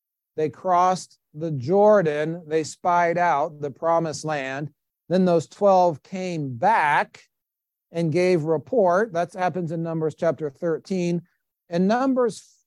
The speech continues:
fourteen, the people freaked out because of fear. All the congregation lifted up their voice and cried, and the people wept that night. And all the children of Israel murmured against Moses and against Aaron, and the whole congregation said unto them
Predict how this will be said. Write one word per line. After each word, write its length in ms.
fourteen, 880
the 100
people 420
freaked 360
out 340
because 320
of 100
fear. 340
All 160
the 100
congregation 680
lifted 240
up 140
their 120
voice 360
and 120
cried, 380
and 120
the 60
people 360
wept 500
that 220
night. 300
And 120
all 200
the 100
children 380
of 100
Israel 360
murmured 440
against 340
Moses 520
and 120
against 440
Aaron, 320
and 100
the 80
whole 300
congregation 680
said 280
unto 180
them 380